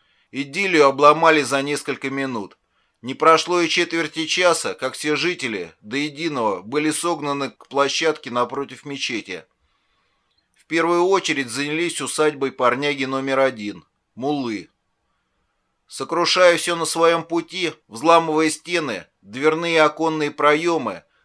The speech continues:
в результате обыска обнаружили две мелкокалиберные винтовки советского производства и к ним несколько пачек патронов.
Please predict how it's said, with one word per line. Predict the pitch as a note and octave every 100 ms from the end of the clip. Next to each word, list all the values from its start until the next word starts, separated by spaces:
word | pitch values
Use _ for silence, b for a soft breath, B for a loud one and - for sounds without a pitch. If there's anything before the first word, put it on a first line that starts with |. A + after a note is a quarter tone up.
| _
в | G#2
результате | C3+ C#3+ E3 E3 E3 E3
обыска | F3+ F#3 C#3 - C3 B2+
обнаружили | B2+ D#3+ E3+ F3+ D3+ D3+ D3
две | C3+ D#3
мелкокалиберные | D#3+ D#3+ D#3 D3 D3+ D3+ D#3+ D3 C#3+ C#3+ C#3+
винтовки | D3 D3 D#3+ -
советского | C3+ C#3 C#3+ C#3+ - C#3
производства | C3+ C#3 C#3+ C#3+ E3 D#3 - G2+ D#2+ _
и | B2
к | C#3+
ним | D#3 F#3 E3+
несколько | D#3 D#3 D3+ C3+
пачек | C3+ D#3 C#3+ C#3 -
патронов. | D3 C#3+ C3 A2+ G2 -